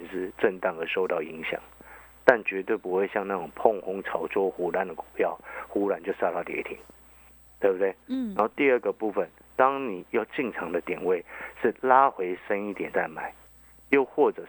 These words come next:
Speaker 1: 是选择跟我们一样是底部进场的话，你有没有发现，当别人在很害怕的时候，你是轻松以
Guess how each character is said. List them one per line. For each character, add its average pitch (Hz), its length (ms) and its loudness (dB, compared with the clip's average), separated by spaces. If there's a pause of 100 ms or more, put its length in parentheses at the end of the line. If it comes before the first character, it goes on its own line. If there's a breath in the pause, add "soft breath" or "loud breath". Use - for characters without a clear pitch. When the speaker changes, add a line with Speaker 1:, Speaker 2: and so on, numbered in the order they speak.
Speaker 1:
是 101 260 -2
选 - 320 -4
择 80 220 -6 (100)
跟 110 160 4
我 92 140 -4
们 78 180 -18
一 78 60 -14
样 92 180 -2 (120)
是 92 100 -4 (180)
底 78 280 -4
部 104 240 0
进 85 240 -6
场 - 200 -6
的 - 120 -6
话， - 240 -4 (480 loud breath)
你 107 100 -2
有 107 60 0
没 107 80 0
有 98 60 0
发 95 200 0
现， 90 180 -4 (140)
当 113 160 2
别 95 180 -4
人 87 120 -2
在 95 160 2
很 - 160 -6
害 - 180 2
怕 185 220 -2
的 185 60 -8
时 - 120 -8
候， 160 160 -4
你 175 120 -8
是 92 160 -4
轻 92 200 -6
松 90 220 -4
以 80 60 -14